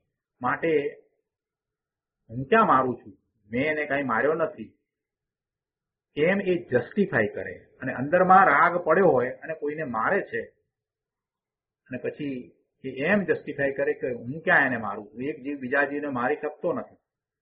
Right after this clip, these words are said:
આવું શાસ્ત્રોના વચનને લઈ અને પોતે જાણીને જે કરે છે, રાગની રુચિ સહિત મારવાનો અભિપ્રાય કરે છે, તો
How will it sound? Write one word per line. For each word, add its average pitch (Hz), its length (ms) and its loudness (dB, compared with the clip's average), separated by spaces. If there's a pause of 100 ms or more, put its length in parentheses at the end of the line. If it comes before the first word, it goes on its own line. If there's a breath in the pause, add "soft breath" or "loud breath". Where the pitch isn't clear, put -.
(600)
આવું 170 560 -2 (720)
શાસ્ત્રોના 165 840 0
વચનને 151 560 -2
લઈ 127 320 2 (100)
અને 170 320 -6
પોતે 165 420 -4
જાણીને 165 520 0
જે 190 200 4
કરે 190 280 2
છે, 117 180 -4 (160)
રાગની 156 480 -2
રુચિ 131 380 -10
સહિત 147 380 -4 (140)
મારવાનો 135 580 -2
અભિપ્રાય 147 540 0 (520 soft breath)
કરે 151 200 2
છે, 107 200 -4 (2000)
તો 139 100 -4